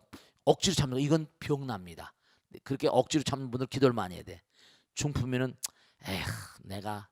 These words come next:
내가 잘못했으니까, 에이, 상대방과 내가 이제 서로 뭔가 아니게,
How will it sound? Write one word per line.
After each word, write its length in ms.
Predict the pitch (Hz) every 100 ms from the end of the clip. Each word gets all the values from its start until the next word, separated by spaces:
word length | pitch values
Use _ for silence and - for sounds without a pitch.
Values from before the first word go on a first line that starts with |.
| _ _ _ _ _ _ _
내가 260 | 98 104 110
잘못했으니까, 840 | - 113 110 98 - 104 104 98 _ _ -
에이, 280 | 92 101 82 _ _ _ _ _ _
상대방과 680 | - - 165 160 143 139 131
내가 240 | 123 117
이제 120 | 110 113
서로 240 | 131 127
뭔가 240 | 113 101
아니게, 320 | 98 95 92